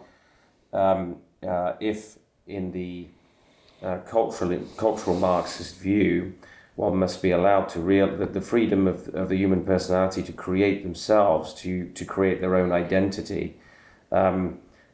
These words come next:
that, ironically, <laughs> actually tries to s-, to, to shut down a certain type of struggle,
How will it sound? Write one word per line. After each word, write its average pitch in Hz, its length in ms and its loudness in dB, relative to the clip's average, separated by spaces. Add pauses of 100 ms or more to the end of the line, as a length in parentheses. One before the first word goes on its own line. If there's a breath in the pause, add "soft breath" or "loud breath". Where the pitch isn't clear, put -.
(200 soft breath)
that, - 380 0 (140)
ironically, 101 1000 2
<laughs> - 40 -16 (1080 loud breath)
actually 117 340 -2
tries 117 300 4
to - 80 -4
s-, - 240 -6
to, 110 320 2
to 110 100 -2
shut - 340 2
down 139 220 4
a 127 40 0
certain 95 360 -2
type 92 300 2
of - 280 -8
struggle, - 640 -2